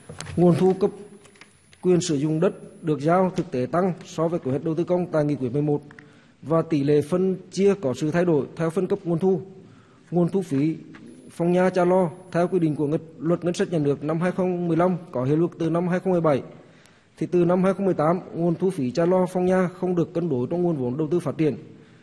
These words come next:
Nên, à, nguồn vốn đầu tư, ừm, công trung hạn tại nghị quyết mười một bị giảm. Nguồn thu sổ số kiến thiết thực tế là giảm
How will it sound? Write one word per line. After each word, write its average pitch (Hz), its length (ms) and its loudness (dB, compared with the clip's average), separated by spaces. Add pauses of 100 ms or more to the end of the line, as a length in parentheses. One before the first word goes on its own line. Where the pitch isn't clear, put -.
(260)
Nên, 165 280 0
à, 156 480 -2 (440)
nguồn 160 180 0
vốn 123 160 -2
đầu 139 100 -2
tư, 170 340 0 (440)
ừm, 123 520 -6 (300)
công 160 160 0
trung 175 160 0
hạn 147 220 2 (560)
tại 139 140 0
nghị 147 100 0
quyết 117 180 -4
mười 135 80 -2
một 143 180 -2
bị 143 120 0
giảm. 139 220 2 (880)
Nguồn 165 180 4
thu 185 180 4
sổ 175 160 0
số 131 160 0
kiến 131 160 2
thiết 156 160 2 (200)
thực 165 160 -2
tế 151 280 2 (160)
là 131 140 -6
giảm 139 260 2